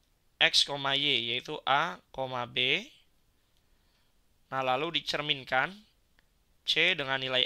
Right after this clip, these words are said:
X sama dengan H. Hanya di sini yaitu sepuluh, karena X sama dengan sepuluh.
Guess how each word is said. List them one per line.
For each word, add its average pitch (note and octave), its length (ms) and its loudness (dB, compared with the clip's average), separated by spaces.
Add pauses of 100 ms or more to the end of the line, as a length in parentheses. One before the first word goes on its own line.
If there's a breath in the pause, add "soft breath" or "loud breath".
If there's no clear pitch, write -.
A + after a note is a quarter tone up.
X D#3 400 2
sama C3+ 240 -4
dengan C3 480 -4
H. - 400 2 (800)
Hanya C#3+ 240 0
di C3+ 80 -4
sini D3+ 240 0
yaitu C#3 240 0
sepuluh, C3 540 -8
karena B2+ 260 -2
X - 160 -2
sama B2 160 -4
dengan A#2+ 240 -8
sepuluh. B2+ 460 -10